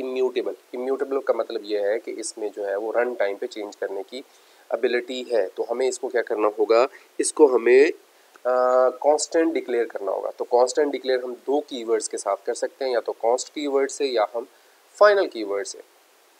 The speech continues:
और अगर आपने run time पे आपने अपने class के object की property को update करवाना है तो आप क्या करेंगे, आप उसको करेंगे फाइनल। लेकिन अगर compile time तक ही आपने अपने variable को constant रखना है तो आप const keyword use करेंगे। तो इसकी detail मैं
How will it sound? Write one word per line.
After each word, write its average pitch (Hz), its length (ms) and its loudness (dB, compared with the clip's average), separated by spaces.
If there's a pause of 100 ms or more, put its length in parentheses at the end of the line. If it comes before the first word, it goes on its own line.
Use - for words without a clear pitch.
(300)
और 135 100 2
अगर 151 180 6
आपने 147 320 8
run 135 300 4
time 110 300 4
पे 113 420 0
आपने 113 680 4
अपने 110 560 -6 (340)
class 113 400 6
के 110 120 -2
object 107 420 -2
की 120 80 -6
property 110 540 -2
को 107 180 -4
update 117 400 0
करवाना 98 380 -4
है 101 180 -6
तो 113 140 -6
आप 110 320 2
क्या 104 120 0
करेंगे, 98 320 -6
आप 101 360 2
उसको 101 200 -10
करेंगे 95 340 -10
फाइनल। 127 360 2 (200)
लेकिन 110 220 -4
अगर 113 160 0
compile 113 460 0
time 110 380 -2
तक 143 100 2 (160)
ही 160 80 -4
आपने 120 420 0 (400)
अपने 123 220 -2
variable 120 440 0
को 123 140 -4
constant 120 480 0
रखना 123 180 -2
है 123 40 0
तो 113 100 0
आप 107 160 0
const 123 260 2
keyword 104 400 -10
use 95 160 -10
करेंगे। 98 240 -8
तो 110 100 -12
इसकी 123 220 -8
detail 123 340 -2
मैं 123 220 2